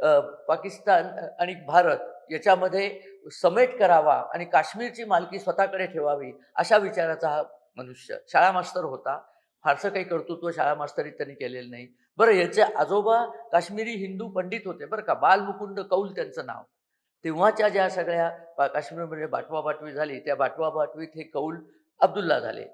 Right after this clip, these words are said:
आणि त्यांच्यापासून ही घराणं सुरू झालं. स्वतःच्या घरामध्ये पश्मिना शाल विणण्याचा व्यवसाय आहे, खाऊन पिऊन सुखी असं घराणं होतं. परंतु काश्मीरची लोकं त्यांना भडकवायचं आणि त्यांना सांगायचं की तुमचं स्वतंत्र राज्य होईल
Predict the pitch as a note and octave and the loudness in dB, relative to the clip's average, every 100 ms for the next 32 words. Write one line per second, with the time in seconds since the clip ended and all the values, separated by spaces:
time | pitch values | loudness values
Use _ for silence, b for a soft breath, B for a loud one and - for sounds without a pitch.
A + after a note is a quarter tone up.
0 | _ _ _ F#3 F#3+ F#3+ F3+ G3 G3 F#3+ | _ _ _ -4 4 4 4 -2 -2 -6
1 | F3+ G3+ G3 D3+ D3+ D#3 D3 C#3+ B2+ - | -8 -10 -8 -2 -2 -2 -8 -10 -10 -10
2 | - - - - G3+ G3+ F3+ F3+ F#3 F#3+ | -16 -8 -6 -2 0 0 2 0 0 -4
3 | G#3 G3+ B - E3+ E3+ G3 G#3 G3+ F#3+ | -6 -8 B -6 -6 -4 -6 -4 -2 0
4 | F3+ F3 E3+ E3 D#3 E3 D3 C3+ D#3 C#3+ | 0 -2 -10 -10 -4 -4 -2 -4 -2 -2
5 | B2 D3+ - _ - G#3 G#3 A#3 G3 G3 | -2 -8 -14 _ -4 -4 -4 -12 -12 -10
6 | G3+ F#3 F#3 D3 B2 B2 A#2+ - E3+ - | -6 -6 -4 -4 -4 -6 -10 -12 -14 -14
7 | b b - G3+ A3 A3 B3 A#3+ - - | b b 2 4 4 -2 -6 -8 -14 -2
8 | D#3+ F#3 B3 B3+ B3+ A#3 G3+ G3+ E3 C3+ | -2 -2 -8 -8 -8 -4 -2 -2 -2 -4
9 | - - F3 F#3+ G3+ G3 D#3 D#3 G3 G3 | -12 -6 -4 -2 -4 -6 -10 -6 0 2
10 | F3+ F3 C#3+ C#3 E3 F3 E3+ F#3+ F#3 F3+ | 2 0 -4 -4 -2 0 0 -2 -4 -4
11 | F3 F3+ F#3+ F#3+ E3+ E3 F#3+ F3 E3 A#3 | -6 -8 -14 -14 -16 -12 -12 -8 -8 -8
12 | A3+ A#3 A3+ - E3+ E3+ E3 D3+ D#3+ B2+ | -6 -4 -4 2 2 2 -4 -4 -6 -8